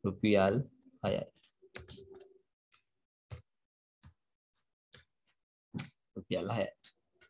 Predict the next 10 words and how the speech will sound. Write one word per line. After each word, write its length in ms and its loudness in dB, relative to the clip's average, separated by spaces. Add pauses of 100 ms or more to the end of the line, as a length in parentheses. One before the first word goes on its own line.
(280)
කෙටි 160 4
කරන්න 280 10
පුළුවන්. 340 8 (540)
කෙටි 160 8
කරනවා 320 8
නම් 140 6
මෙතන 300 6 (1300)
කෙටි 220 2
කරනවා 460 8
නම් 180 -2